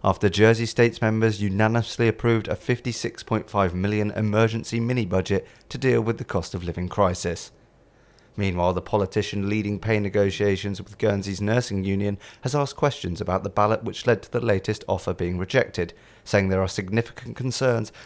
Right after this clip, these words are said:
about how it was carried out and the integrity of the result. A dilapidated farmhouse in Jersey, which has been barely touched for more than a hundred and fifty years,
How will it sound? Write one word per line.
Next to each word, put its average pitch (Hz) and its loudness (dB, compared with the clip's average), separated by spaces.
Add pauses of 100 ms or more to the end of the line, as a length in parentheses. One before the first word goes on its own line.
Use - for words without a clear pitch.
about 120 4
how 117 4
it - -4
was 113 -4
carried 117 0
out 117 2 (180)
and 127 0
the 127 2
integrity 101 -2
of 85 -8
the 98 -2
result. 90 -4 (960)
A 92 -10
dilapidated 95 2
farmhouse 101 4
in 98 2
Jersey, 101 2
which 101 -4
has 104 -4
been 107 -2
barely 110 2
touched - -2
for 107 -4
more 104 0
than 104 0
a 95 -2
hundred 107 -2
and 101 -4
fifty 104 -4
years, 120 0